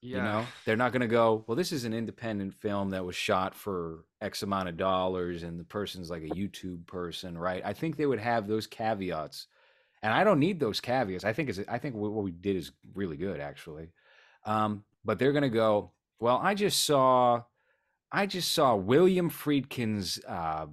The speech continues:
Speaker 2: Mutiny on the Bounty with Kiefer Sutherland. Now, how does this movie compare to that movie?"
Speaker 1: <laughs>
Speaker 2: And this mo-, hey, this movie might be better. I don't know yet.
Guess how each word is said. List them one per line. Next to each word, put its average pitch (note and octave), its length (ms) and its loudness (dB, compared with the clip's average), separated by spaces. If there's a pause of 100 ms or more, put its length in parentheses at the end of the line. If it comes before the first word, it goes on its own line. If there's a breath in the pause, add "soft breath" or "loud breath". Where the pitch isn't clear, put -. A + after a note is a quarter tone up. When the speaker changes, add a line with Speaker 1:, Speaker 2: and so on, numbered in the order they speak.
Speaker 2:
Mutiny E3 480 2
on D3 200 6
the B2 80 2
Bounty A#2 560 0
with - 220 -10
Kiefer C3+ 400 -2
Sutherland. F#2 680 -2 (440 soft breath)
Now, G#2+ 120 0
how G#3+ 300 0
does D3 260 2
this C3 320 2
movie D2+ 500 -6
compare F#2+ 500 -8
to E2+ 80 -10
that F#2+ 420 -4
movie?" F#2+ 440 -12
Speaker 1:
<laughs> - 640 -18
Speaker 2:
And F2 260 -6
this C3+ 220 -2
mo-, D#3 120 0
hey, A#2 240 2
this F#2+ 180 -4
movie G#2 200 -8
might F2+ 180 -6
be E2+ 100 -10
better. F2+ 280 -6
I D2 100 -10
don't F2 100 -8
know G#2 120 -4
yet. D#2 280 -10